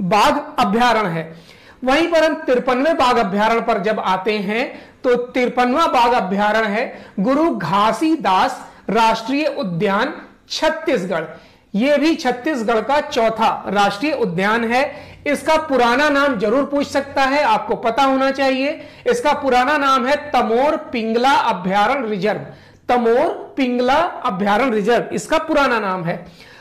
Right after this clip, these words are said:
अब कुछ points हैं important, जो हम इस वीडियो के लिए important मान सकते हैं या फिर exam के related हैं। देखिए, जितने भी तिरपन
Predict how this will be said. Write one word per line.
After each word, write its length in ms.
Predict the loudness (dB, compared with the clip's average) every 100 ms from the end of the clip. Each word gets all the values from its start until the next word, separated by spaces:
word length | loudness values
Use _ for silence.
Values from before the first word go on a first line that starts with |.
| -4 0
अब 100 | 0
कुछ 380 | 0 -2 -4
points 600 | -8 -2 2 2 0 -2
हैं 200 | -2 -2
important, 680 | -2 -2 2 2 2 -4 -4
जो 300 | -2 0 0
हम 400 | 0 -2 -4 -10 -20 -20 -20 -6
इस 300 | -2 -2 -2
वीडियो 360 | 0 2 4 2
के 160 | 2 2
लिए 200 | 2 2
important 480 | 2 2 2 2
मान 180 | 0 0
सकते 260 | -2 -2 -2
हैं 100 | 0
या 100 | 0
फिर 160 | 0
exam 400 | -2 0 0 0
के 140 | 2 0
related 480 | 0 -2 -4 -6 -8 -20 -20 -10 -6
हैं। 360 | -6 -8 -20 -6 -2
देखिए, 220 | 0 0
जितने 340 | 0 0 0
भी 80 | 0
तिरपन 500 | 2 2 2 2